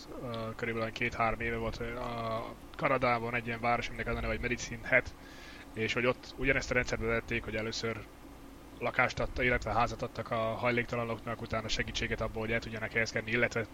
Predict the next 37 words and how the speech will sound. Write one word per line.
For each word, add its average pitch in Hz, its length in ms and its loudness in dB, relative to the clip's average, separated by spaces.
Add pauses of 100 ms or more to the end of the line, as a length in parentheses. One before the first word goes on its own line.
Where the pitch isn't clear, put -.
(760)
a 110 420 4
általános 120 440 2
segítséget 127 560 4 (920)
a 110 540 6 (760)
szellemi 123 460 4
és, 113 400 -2
ö, 110 380 -2 (600)
és - 300 -4 (140)
más 120 260 2
egé-, 123 200 0
egészségi 120 540 -2
problémák 120 380 -2
megoldására. 131 640 2 (680)
És - 120 0
ők 147 100 2
arra 160 160 8
jöttek 143 300 4
rá, 135 240 8 (760)
legalábbis 123 420 4
azért 135 220 10
engedte 127 320 6
meg 127 140 6
a, 120 220 4 (120)
a 120 80 -2
polgármester, 127 580 4
mert 123 120 2
ő 131 40 6
is 127 120 4
először 123 220 0
azt 123 120 0
hitte, - 160 -6
hogy 120 100 2
csak 107 140 -4
hülyék 120 240 2
jönnek 117 240 2
hozzá, 120 340 2
milyen, 117 220 -2